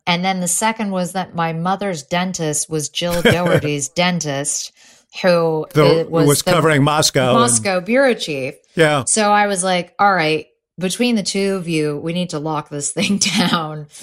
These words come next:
Speaker 1: Um, because immediately to me, it was like, "Okay,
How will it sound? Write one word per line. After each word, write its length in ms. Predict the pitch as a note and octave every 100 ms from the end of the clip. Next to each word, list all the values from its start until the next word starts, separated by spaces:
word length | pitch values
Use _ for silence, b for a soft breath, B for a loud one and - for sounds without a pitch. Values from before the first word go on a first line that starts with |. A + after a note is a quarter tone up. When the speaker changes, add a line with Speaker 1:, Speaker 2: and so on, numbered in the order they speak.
| B B B -
Speaker 1:
Um, 440 | F#3+ F3 E3+ E3+
because 280 | - B3 C4
immediately 720 | C4 C4 D4 D#4 B3 G3+ F3+ E3
to 140 | -
me, 240 | D#3+ D3+
it 100 | C#3
was 200 | - D#3
like, 460 | D#3+ D#3 D3+ D3+ D3+
"Okay, 520 | F#3 F3 D#3+ B2 -